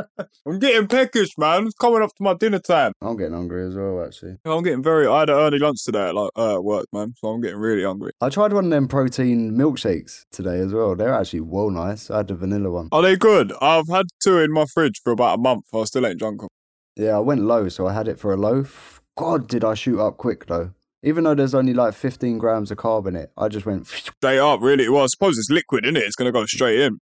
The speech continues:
Speaker 2: Yeah.
Speaker 1: Well, and I guarantee, even though they're promoting their high protein, I bet they're full of sugar.
Speaker 2: I never look at sugar content.
Speaker 1: No, you don't. No, as I say,
Speaker 2: I
Speaker 1: not,
Speaker 2: actually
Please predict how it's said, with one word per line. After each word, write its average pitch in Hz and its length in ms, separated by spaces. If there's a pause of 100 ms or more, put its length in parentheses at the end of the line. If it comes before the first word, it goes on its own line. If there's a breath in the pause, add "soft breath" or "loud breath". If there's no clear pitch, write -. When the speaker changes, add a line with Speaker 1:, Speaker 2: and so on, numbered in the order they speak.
Speaker 2:
Yeah. 101 140
Speaker 1:
Well, 143 360
and 143 120
I 143 80
guarantee, 165 840
even 151 220
though 147 160
they're 135 500 (100)
promoting 120 540
their 110 520 (140)
high 113 160
protein, 104 460
I 92 40
bet 98 140
they're 82 100
full 117 240
of 98 60
sugar. - 260 (140)
Speaker 2:
I 113 120
never 127 200
look 110 180
at 98 80
sugar 90 360
content. 87 560
Speaker 1:
No, 190 180
you 143 120
don't. 175 140
No, 180 140
as 139 100
I 143 40
say, 180 140
Speaker 2:
I 285 120
Speaker 1:
not, 294 100
Speaker 2:
actually - 180